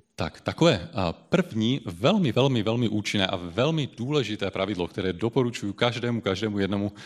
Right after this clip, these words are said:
a, z vás, i, i kdybyste třeba nechtěli hubnout. Jo, to je prostě základ zdravé stravy. Bohužel jedna z věc, která se velmi ztrácí, tak je to, že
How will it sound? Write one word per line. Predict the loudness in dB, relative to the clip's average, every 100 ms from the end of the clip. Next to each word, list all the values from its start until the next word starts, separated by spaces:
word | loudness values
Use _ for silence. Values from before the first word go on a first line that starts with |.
| -12 -2
a, | 0 0
z | 2
vás, | 2 2 -2 0
i, | 0 0 -2
i | -2
kdybyste | 0 0 0 -2
třeba | 0 0
nechtěli | 2 0 0
hubnout. | -4 -8 -10 -2
Jo, | 0 2
to | 2
je | 0
prostě | 0 0 0 -2 -8 -6
základ | -2 2 4 2 0 -4 -4 -6
zdravé | 0 4 4 2
stravy. | 2 0 -2 -8 -10 -2
Bohužel | 0 2 4
jedna | 4 4
z | 2
věc, | 0
která | 0 0
se | 0
velmi | 0 0 0
ztrácí, | -2 -2 -2 -2
tak | -2
je | 0
to, | -2
že | -2